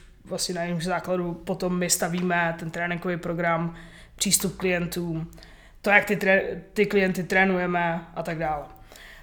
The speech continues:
Protože vidím i problém v tom, že když někdo chodí do, a samozřejmě tohle se taky může stát v CrossFit Affiliate, tím neříkám, že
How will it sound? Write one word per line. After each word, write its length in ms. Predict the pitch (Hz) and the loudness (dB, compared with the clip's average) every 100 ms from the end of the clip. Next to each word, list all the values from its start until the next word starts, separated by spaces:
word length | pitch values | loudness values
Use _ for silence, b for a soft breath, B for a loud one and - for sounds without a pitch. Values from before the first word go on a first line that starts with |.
| B - | B 0
Protože 720 | 202 202 233 220 226 220 214 | 2 6 6 10 12 12 12
vidím 240 | 214 208 226 | 10 6 6
i 80 | 214 | 4
problém 360 | 220 220 214 | 4 6 6
v 60 | 208 | 6
tom, 220 | 208 214 | 2 4
že 80 | 208 | 4
když 160 | 196 | 2
někdo 220 | 196 190 202 | 2 2 2
chodí 400 | 208 190 202 196 | 2 2 2 4
do, 160 | 202 196 190 180 175 - | 6 8 8 4 0 -4
a 80 | 180 | 0
samozřejmě 340 | 202 185 165 | 2 2 -2
tohle 160 | 202 185 | 0 2
se 120 | 185 | 2
taky 120 | 170 | 0
může 200 | 180 180 | -2 -2
stát 300 | 170 180 165 - - | 0 0 0 -4 -18
v 140 | - | -8
CrossFit 320 | - 190 - 185 | -2 0 2 0
Affiliate, 360 | - 160 156 - | -2 -8 -10 -8
tím 140 | 175 | -6
neříkám, 420 | 170 170 175 170 | -4 -2 0 0
že 360 | 170 180 165 | 0 2 2